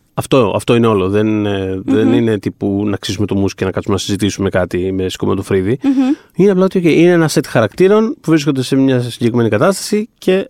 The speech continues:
Speaker 1: έχουνε μια αλφα δραματική εξέλιξη.
Speaker 2: Μμμ.
Speaker 1: Αυτό, αυτό το πολύ απλό πράγμα το, το αντιμετωπίζει με απόλυτη σοβαρότητα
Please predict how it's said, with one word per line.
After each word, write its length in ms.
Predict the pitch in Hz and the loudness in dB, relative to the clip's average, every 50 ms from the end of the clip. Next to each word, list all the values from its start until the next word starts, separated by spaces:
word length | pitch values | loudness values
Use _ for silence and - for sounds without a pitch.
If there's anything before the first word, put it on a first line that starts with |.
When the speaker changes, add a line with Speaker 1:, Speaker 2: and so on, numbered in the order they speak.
| _ - | _ -4
Speaker 1:
έχουνε 400 | - 165 - - 170 170 170 165 | -4 -2 0 2 2 2 2 2
μια 360 | 151 147 151 156 160 170 170 _ _ _ _ _ _ _ | 2 2 2 0 -2 -4 -8 _ _ _ _ _ _ _
αλφα 500 | - - 131 143 143 - - 156 151 147 | -4 0 0 0 0 2 2 2 2 2
δραματική 380 | 139 135 135 131 123 - - 143 | 2 2 2 0 0 0 0 0
εξέλιξη. 540 | 127 - - 113 95 92 - - - - - - | 0 0 0 -2 -2 -2 -4 -10 -14 -16 -6 0
Speaker 2:
Μμμ. 280 | 269 285 302 294 285 349 - _ _ _ _ _ | 2 4 4 4 2 0 -2 _ _ _ _ _
Speaker 1:
Αυτό, 560 | - - 110 - - - - 151 147 151 175 - | -6 -6 -6 -6 -6 -2 2 2 4 2 2 0
αυτό 280 | - 107 - - - 151 | -4 -6 -4 -2 -2 -2
το 100 | 131 131 | 0 2
πολύ 180 | 123 135 127 127 | 2 4 4 4
απλό 180 | 123 123 117 | 4 2 2
πράγμα 240 | 110 117 123 147 165 | 2 4 4 2 2
το, 300 | 156 165 143 135 139 131 123 | 2 0 0 0 0 -2 0
το 80 | - 131 | 0 0
αντιμετωπίζει 480 | 120 120 127 120 127 - 160 147 139 | 0 2 0 0 0 0 0 0 2
με 100 | 135 131 | 4 4
απόλυτη 500 | 127 127 - _ - 147 156 147 131 117 | 2 2 0 _ 2 4 4 4 4 2
σοβαρότητα 640 | 113 - 113 107 104 101 101 95 - - 123 143 202 | -2 -2 0 2 2 2 2 0 0 0 0 0 0